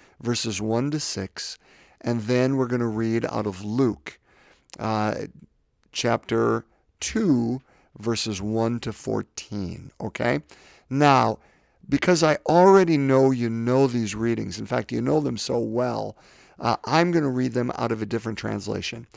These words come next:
Uh, those, again, who are longtime listeners know sometimes I go away from the translation we hear at the Masses,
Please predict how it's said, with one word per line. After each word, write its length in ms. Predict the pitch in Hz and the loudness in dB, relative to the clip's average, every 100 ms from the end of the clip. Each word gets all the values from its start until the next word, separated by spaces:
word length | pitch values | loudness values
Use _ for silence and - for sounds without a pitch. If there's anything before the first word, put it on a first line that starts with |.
| - - _ _ | -20 -20 _ _
Uh, 240 | - 113 110 | -4 0 2
those, 280 | 127 127 | 4 4
again, 320 | 120 113 160 143 | 2 4 4 4
who 140 | 117 | 2
are 80 | 117 | 0
longtime 480 | 117 117 113 117 113 | 0 -4 -4 -6 -4
listeners 380 | 110 - 113 | -6 -4 -6
know 180 | 110 117 | -2 -2
sometimes 580 | 107 - 120 127 127 127 _ - - | -2 -4 -4 -4 -4 -6 _ -20 -10
I 120 | - | -6
go 180 | 113 113 | 0 2
away 560 | 110 104 117 143 135 123 _ _ | 2 2 4 4 2 -2 _ _
from 160 | - 123 | -6 -4
the 80 | 113 | -2
translation 720 | - 117 104 110 110 117 110 | -2 -2 0 0 0 -4 -4
we 80 | |
hear 400 | 110 123 120 123 | -6 -4 -2 0
at 100 | 127 | -2
the 80 | - | -4
Masses, 540 | 117 101 98 113 123 | -4 -4 -4 -6 -6